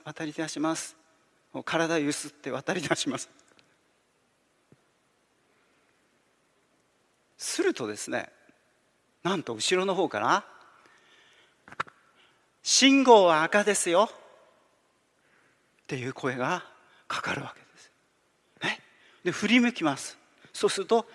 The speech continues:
このおばあちゃんがですね、「信号は赤ですよ」。こういう人も珍しいですけどもね、えー、振り返ったこの男の人がですね、「だってみんなだっ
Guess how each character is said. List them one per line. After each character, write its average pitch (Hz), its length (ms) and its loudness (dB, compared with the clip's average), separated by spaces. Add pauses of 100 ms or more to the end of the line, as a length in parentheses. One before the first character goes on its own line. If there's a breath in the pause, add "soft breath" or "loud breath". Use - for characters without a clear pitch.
(160 loud breath)
こ 165 120 -2
の 127 140 0
お 117 60 -4
ば 139 140 0
あ 143 60 -2
ち 123 120 -6
ゃ - 20 -6
ん 110 60 -10
が 110 100 -16
で 123 60 -18
す - 100 -10
ね、 - 100 -10 (300 loud breath)
「信 170 520 0
号 156 360 0
は 170 300 2 (1500 loud breath)
赤 240 320 4
で 220 100 6
す - 180 -4
よ」。 214 240 4 (1700)
こ - 140 -2
う - 20 6
い - 0 -
う 277 40 6
人 - 140 4
も 233 240 6
珍 190 200 2
し - 100 -4
い 175 80 -4
で 151 80 2
す - 100 -6
け 139 60 -6
ど 135 80 -4
も 120 60 -8
ね、 131 240 -10 (300 soft breath)
え 143 100 -4
ー、 - 20 -4
振 196 160 0
り 220 80 -2
返 233 200 0
っ - 20 -12
た - 160 -4
こ 170 100 -2
の 170 80 4
男 175 260 0
の 165 80 4
人 139 140 -6
が 117 100 -4
で 104 80 -12
す - 60 -14
ね、 107 140 -10 (200 loud breath)
「だ 180 120 8
っ - 60 0
て - 140 -2
み 147 160 6
ん 160 40 -4
な 190 80 4
だ 175 140 6
っ 165 40 -2